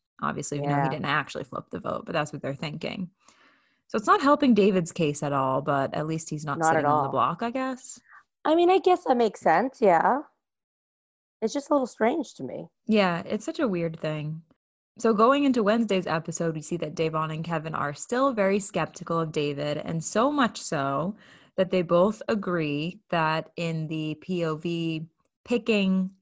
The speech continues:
Speaker 1: little party that they do, they're not gonna choose David if they get house guest choice. They decide they're gonna choose Nicole and Danny, which I honestly feel like ha-, had a lot to do with the reason that Davon went home. And we'll get to it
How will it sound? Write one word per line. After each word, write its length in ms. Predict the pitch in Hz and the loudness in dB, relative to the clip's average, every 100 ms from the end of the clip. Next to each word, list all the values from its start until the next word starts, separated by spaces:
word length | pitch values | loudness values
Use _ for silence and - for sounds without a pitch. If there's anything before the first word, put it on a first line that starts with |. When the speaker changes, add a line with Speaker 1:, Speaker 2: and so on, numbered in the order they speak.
| _ 180 | _ -2
Speaker 1:
little 380 | 180 165 160 - | 2 2 0 -2
party 320 | 208 175 160 160 | 2 2 2 -2
that 180 | 160 | -4
they 120 | 151 151 | -4 -4
do, 380 | 147 139 165 - _ _ | -2 -2 -4 -10 _ _
they're 80 | 214 | 2
not 180 | 226 240 | 4 4
gonna 160 | 233 208 | 2 2
choose 260 | 226 196 | 0 0
David 360 | 196 214 175 135 | 0 0 0 -2
if 140 | - | -4
they 80 | 151 | -6
get 120 | 151 | -4
house 220 | 160 147 - | -4 -6 -8
guest 240 | 147 - | -10 -8
choice. 340 | 180 151 143 | -6 -6 -10
They 140 | - 165 | -6 -6
decide 440 | 165 180 170 165 | -2 0 0 0
they're 120 | 165 | -4
gonna 220 | 165 165 160 | -4 -6 -8
choose 460 | - 190 180 - | -4 -2 -2 -6
Nicole 380 | 180 - 180 180 | -10 -2 0 0
and 220 | 175 170 165 | 0 -2 -2
Danny, 600 | 170 175 143 151 190 - _ _ _ _ 185 | -2 -4 -6 -8 -10 -12 _ _ _ _ 2
which 580 | 196 185 - - - - _ _ _ _ _ _ | 4 4 0 -8 -10 -16 _ _ _ _ _ _
I 120 | 220 220 | -2 2
honestly 500 | 208 254 262 269 226 | 4 4 2 0 0
feel 380 | - 196 202 | 2 4 4
like 540 | 196 175 165 165 160 - _ _ _ _ _ _ _ _ | 4 2 2 0 -4 -14 _ _ _ _ _ _ _ _
ha-, 320 | 165 175 165 - _ | -6 -2 -2 -4 _
had 200 | 165 185 | -4 0
a 80 | 175 | 0
lot 360 | 165 160 151 - | 2 2 2 0
to 80 | 170 | -6
do 200 | 160 151 | -2 -2
with 200 | 151 156 | -2 -4
the 120 | 151 | -4
reason 460 | 151 147 151 147 143 | -4 -6 -6 -6 -6
that 180 | - | -4
Davon 480 | 165 151 151 143 147 | -2 -2 -2 -4 -4
went 160 | 147 143 | -8 -8
home. 560 | 151 139 151 190 214 220 | -6 -6 -4 -2 -2 -2
And 160 | 180 185 | -2 0
we'll 80 | 196 | 0
get 220 | 185 180 | 0 -2
to 140 | 180 | -2
it 240 | 165 - | -2 -2